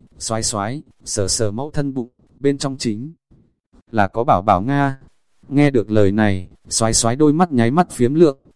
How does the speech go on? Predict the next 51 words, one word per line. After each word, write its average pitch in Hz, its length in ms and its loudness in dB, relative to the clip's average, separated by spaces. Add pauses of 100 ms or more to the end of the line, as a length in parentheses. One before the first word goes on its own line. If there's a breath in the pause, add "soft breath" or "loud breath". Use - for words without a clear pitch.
(160)
có 123 80 -2
thể 117 180 2
tưởng 95 240 0
tượng 107 260 0
đến 110 160 0
cha 139 200 2
vừa 120 220 2
rồi 101 220 2
ngăn 135 200 0
cản, 104 240 0 (300)
lại 120 220 -2
nhìn 113 220 2
không 147 240 -2
được 104 180 0
nhìn 104 220 2
mắt 151 200 0
nhà 123 180 2
mình 101 240 2
cha. 139 360 4 (420)
Nhi 143 220 8
tử 127 200 2
đáng 113 220 0
thương 147 220 2
hề 113 200 2
hề 104 160 4
khuôn 143 200 -2
mặt, 113 180 2 (280)
còn 98 240 2
có 110 200 -4
An 143 200 2
Hà 127 200 0
nói, 107 340 0 (220)
làm 104 260 0
Nam 135 180 2
Cung 143 200 -2
Cảnh 101 200 -2
không 147 220 -4
thể 101 180 2
không 143 220 -4
thỏa 104 160 0
hiệp, 101 220 4 (360)
"Sờ 110 300 2
đi, 143 320 4 (240)
không 143 220 -4
có 120 140 -2
việc 127 200 2
gì." 101 380 2 (440)
Được 107 280 -2
đến 113 180 0
phê 156 240 4
chuẩn, 107 240 2